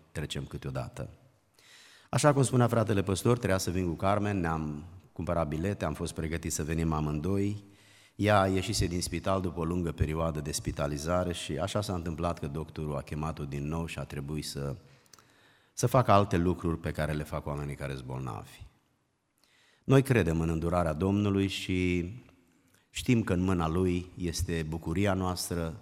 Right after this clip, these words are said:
sănătatea noastră și viitorul nostru. Și pentru că Domnul e bun,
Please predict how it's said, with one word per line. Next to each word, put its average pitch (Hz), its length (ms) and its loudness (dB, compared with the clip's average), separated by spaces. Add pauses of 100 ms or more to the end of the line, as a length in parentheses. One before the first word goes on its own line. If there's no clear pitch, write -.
(120)
sănătatea 85 640 -2
noastră 82 300 -4
și - 140 -8
viitorul 71 540 -6
nostru. - 420 -12 (640)
Și - 120 -4
pentru 120 220 6
că 120 80 6
Domnul 117 300 10
e 107 40 10
bun, 123 520 8